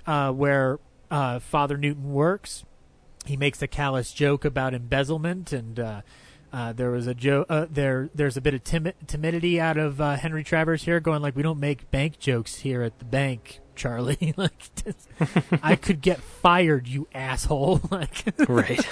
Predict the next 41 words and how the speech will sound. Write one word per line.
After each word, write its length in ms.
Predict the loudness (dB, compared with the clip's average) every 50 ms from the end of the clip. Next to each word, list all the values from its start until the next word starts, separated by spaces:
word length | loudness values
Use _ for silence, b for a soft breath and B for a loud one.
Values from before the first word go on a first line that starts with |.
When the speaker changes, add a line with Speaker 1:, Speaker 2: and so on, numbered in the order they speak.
| 4
Speaker 2:
<laughs> 720 | 2 2 4 2 0 -2 -2 -4 -16 -20 -20 -20 -20 -14 -8
Speaker 1:
um, 280 | -4 -2 -2 -2 2 6
Speaker 2:
But 140 | 6 8 8
Speaker 1:
but 40 |
Speaker 2:
I, 300 | 8 6 4 2 0 -2 -2 -6 -12 -6 -4
I 40 | -2
should 200 | 2 4 6 6
note 240 | 6 6 4 4 2
too 240 | 0 0 2 2 2
with 200 | 2 0 -2 0
the, 160 | 0 0 0
the 100 | -2 -4
father 340 | -2 0 2 2 2 0 -2
character, 460 | -2 -2 -2 -2 -2 -2 -2 -4 -4
'cause 160 | -2 -4 -4
before 600 | -4 -2 -4 -4 -6 -2 2 4 6 6 6 4
this 360 | 4 2 2 2 2 2 0 -4
we're 120 | -4 -4
introduced 560 | -4 -4 -4 -4 -4 -4 -4 -4 -4 -4 -4
to 100 | -4 -4
the 80 | -4 -4
friend 600 | -6 -4 -4 -2 -2 -2 -2 -4 -4 -6 -8 -8 -8
Speaker 1:
Mm-hmm. 320 | -8 -8 -8 -8 -10 -10 -10 -6
Speaker 2:
and 160 | -4 -2 0 0
their 120 | 0 0
conversations 840 | 0 0 0 0 0 -2 -2 -2 0 0 -2 -2 -2 -4 -4 -4 -4 -4
about 260 | -2 -2 -2 -2 -2
murder, 340 | -2 -4 -4 -4 -4 -4 -4
right? 260 | -4 -4 -4 -4 -6 -8 -14 -12 -2
Speaker 1:
Yes, 340 | 2 4 4 4 2 0 0
Speaker 2:
Or 80 | 0
Speaker 1:
yes, 160 | 0 0 0
Speaker 2:
am 80 | 0 0
I 40 | 0
Speaker 1:
so 60 | 0
Speaker 2:
screwing 200 | 0 0 -2 -2 -2
up 100 | -4 -6
the 80 | -8
timeline? 400 | -8 -6 -6 -6 -6 -6 -4 -2
Speaker 1:
yeah, 220 | 0 0 0 0 -2
we'll, 280 | -2 0 0 0 0